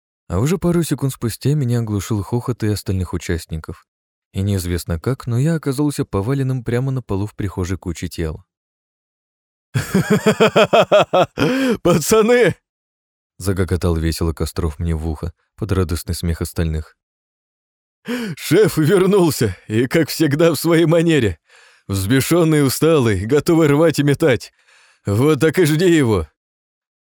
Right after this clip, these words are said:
«А ну отвалить от меня!» прорычал я, пытаясь отстраниться от ржущих во весь опор воителей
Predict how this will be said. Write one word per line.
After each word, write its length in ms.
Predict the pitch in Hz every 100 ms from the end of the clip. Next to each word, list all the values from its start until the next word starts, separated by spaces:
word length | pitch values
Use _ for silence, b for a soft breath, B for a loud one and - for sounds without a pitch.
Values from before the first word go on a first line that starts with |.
| _
«А 180 | - 104
ну 180 | 131 156
отвалить 600 | 151 160 175 180 196 196
от 140 | 147
меня!» 420 | 143 104 95 85 - _ _ _ _ _ _ -
прорычал 500 | 87 87 87 - 90
я, 140 | 90
пытаясь 340 | 87 87 87 90
отстраниться 540 | - 87 87 85 92
от 100 | 85
ржущих 460 | 90 85 87 - 80
во 80 |
весь 240 | 82 85 -
опор 260 | 80 85
воителей 540 | 82 87 82 - 85